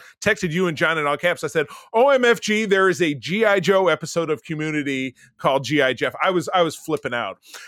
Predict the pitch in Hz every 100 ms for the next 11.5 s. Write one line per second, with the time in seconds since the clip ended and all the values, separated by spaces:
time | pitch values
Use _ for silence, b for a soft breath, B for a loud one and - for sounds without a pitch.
0 | B 202 208 190 170 226 - 214 220 190
1 | 170 196 185 156 175 226 180 - 202 202
2 | - 151 170 160 127 165 160 127 143 131
3 | - b b b - 339 440 196 156 190
4 | 185 165 143 147 147 - - 160 143 123
5 | 117 139 120 - 143 123 101 B B -
6 | 147 139 147 151 147 127 135 123 135 -
7 | 123 135 135 131 107 156 147 131 107 110
8 | 113 123 131 143 113 104 - 147 135 -
9 | 104 101 107 131 135 101 95 143 139 120
10 | b b _ 269 240 - 180 147 135 147
11 | 143 143 123 123 123